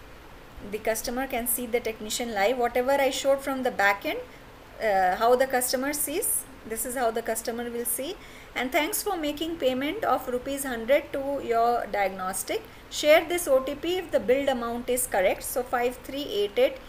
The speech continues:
is the O T P that has to be shared with the Flebo. The customer has to share.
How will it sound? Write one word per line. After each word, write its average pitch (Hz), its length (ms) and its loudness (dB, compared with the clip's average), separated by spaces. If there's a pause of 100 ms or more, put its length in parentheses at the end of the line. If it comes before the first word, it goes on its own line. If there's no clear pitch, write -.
(420)
is 240 180 0
the 294 140 -2 (960)
O 247 100 8 (100)
T 294 60 -2 (120)
P 339 180 0
that 254 220 4
has 254 280 2
to 269 140 0
be 320 120 -4
shared 254 440 4
with 214 240 2
the 440 80 4 (720)
Flebo. 247 320 6 (640)
The 220 80 -2
customer 269 460 0 (100)
has 233 140 -2
to 233 100 -6
share. - 320 -2